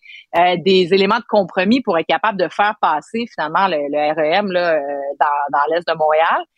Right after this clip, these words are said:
Et donc, ça, ce comité-là, là, d'ici une semaine, deux, trois, devrait déposer son rapport. Puis là, ben, à ce moment-là, j'imagine qu'il va y avoir une sortie publique conjointe de Chantal Rouleau, François Legault et Valérie Plante. La bonne nouvelle, c'est que ce matin, la Ville de Montréal, elle, demandait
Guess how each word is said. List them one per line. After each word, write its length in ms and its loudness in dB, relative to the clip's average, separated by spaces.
Et 120 2
donc, 260 2
ça, 240 -2
ce 160 0
comité-là, 480 2
là, 140 2
d'ici 260 -6
une 80 0
semaine, 340 -2
deux, 220 -2
trois, 300 -2
devrait 260 -2
déposer 420 -2
son 100 -2
rapport. 680 2
Puis 140 -6
là, 240 2
ben, 100 -2
à 80 -4
ce 80 -10
moment-là, 280 -2
j'imagine 380 -8
qu'il 20 -
va 60 0
y 40 4
avoir 60 0
une 40 -10
sortie 320 -4
publique 320 -2
conjointe 680 -2
de 100 2
Chantal 380 -2
Rouleau, 240 0
François 300 -2
Legault 380 2
et 100 0
Valérie 340 -2
Plante. 320 0
La 100 0
bonne 220 -2
nouvelle, 400 0
c'est 100 -6
que 80 -8
ce 100 -4
matin, 360 -2
la 140 2
Ville 140 2
de 80 4
Montréal, 500 2
elle, 220 2
demandait 640 -2